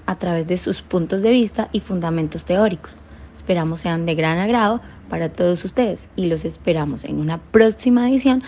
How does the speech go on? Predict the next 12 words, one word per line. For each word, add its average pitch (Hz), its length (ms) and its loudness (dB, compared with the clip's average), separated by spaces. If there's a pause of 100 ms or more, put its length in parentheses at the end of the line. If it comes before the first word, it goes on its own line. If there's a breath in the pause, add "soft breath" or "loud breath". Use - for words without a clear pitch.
(300 loud breath)
donde 208 240 2
abordaremos 175 680 0
más 196 220 -6
temas 226 400 -2
acerca 175 400 -6
de 185 80 -2
la 190 140 -2
educación 165 500 -4 (140)
en 180 120 -2
épocas 156 380 -4
de 160 100 -4
colonia. - 500 -8